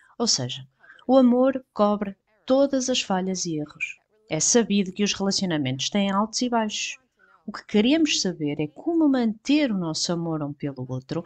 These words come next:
acima de quaisquer obstáculos ou mudanças no nosso relacionamento. Mais do que isso, queremos aprender como aumentar o amor enquanto atravessando estados negativos.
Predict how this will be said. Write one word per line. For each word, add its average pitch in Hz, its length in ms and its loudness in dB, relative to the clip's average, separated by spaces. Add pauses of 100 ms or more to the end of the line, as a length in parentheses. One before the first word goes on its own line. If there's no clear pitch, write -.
(200)
acima 294 680 4
de 302 60 -12
quaisquer 254 540 0
obstáculos 220 760 -2
ou 226 80 0
mudanças 202 600 -2
no 214 140 0
nosso 190 360 -2
relacionamento. 190 760 -6 (680)
Mais 254 280 2
do 277 100 -2
que 247 240 0
isso, - 240 -2 (320)
queremos 208 420 4
aprender 262 880 2
como 339 340 2
aumentar 170 520 -2
o 156 120 -8
amor 139 400 -10
enquanto 170 440 -2
atravessando 220 680 0
estados 254 420 0
negativos. 262 640 -2